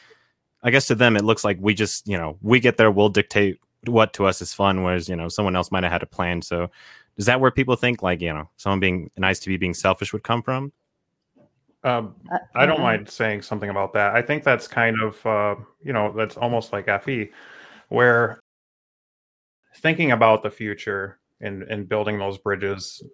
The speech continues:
Speaker 2: you know, it might be a little bit annoying, but those are the sacrifices that we have to make to grow and mature.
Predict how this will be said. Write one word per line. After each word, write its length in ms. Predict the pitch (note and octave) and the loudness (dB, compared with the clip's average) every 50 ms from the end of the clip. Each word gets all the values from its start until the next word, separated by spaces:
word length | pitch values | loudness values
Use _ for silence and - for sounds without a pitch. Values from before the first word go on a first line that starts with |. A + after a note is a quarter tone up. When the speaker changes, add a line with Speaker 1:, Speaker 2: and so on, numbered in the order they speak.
| _ _ _ _ _ _ - | _ _ _ _ _ _ -14
Speaker 2:
you 80 | - | -8
know, 160 | G#2 G#2 G#2 | -6 -6 -4
it 120 | G#2 G#2+ G#2+ | -2 -2 -2
might 220 | A2 A2+ A2+ A2 | 0 -2 -2 -2
be 80 | A2+ A2 | -2 -2
a 60 | G#2 | -2
little 200 | G#2 G#2+ G#2 G2+ | 0 -2 -2 -2
bit 100 | G2+ F#2+ | -2 -4
annoying, 560 | F#2+ F#2 G2+ A2+ A#2 G#2+ F#2+ F#2 F#2 F#2+ F#2 - | -4 -4 -2 -2 0 0 -2 -2 -4 -8 -10 -12
but 100 | G2 F2+ | -6 -4
those 220 | G#2+ G#2+ - - | -4 -4 -4 -6
are 60 | G2 | -8
the 100 | F#2 F#2 | -8 -10
sacrifices 880 | - - G2+ G2+ G#2+ - G2+ - - F2+ F#2 F#2 - - F#2+ F#2+ - - - | -8 -6 -6 -6 -6 -6 -8 -10 -8 -8 -8 -8 -10 -12 -14 -14 -14 -12 -10
that 160 | F#2+ F2+ - | -10 -10 -8
we 240 | G2 G2 F#2 F#2+ F2+ | -10 -10 -10 -10 -4
have 240 | G2 G2 F#2+ - - | -4 -4 -4 -4 -4
to 80 | F#2+ | -6
make 300 | F#2+ F#2+ G2 F#2+ F2+ - | -4 -4 -4 -4 -6 -8
to 160 | - - F2+ F2+ | -10 -10 -10 -4
grow 260 | F2+ G#2 G2+ G2 F#2 | -2 0 0 0 0
and 100 | F2+ F2 | -2 -4
mature. 520 | E2+ - - - B2 G2+ F#2 E2 - - | -8 -10 -6 -4 -2 -2 -2 -4 -8 -12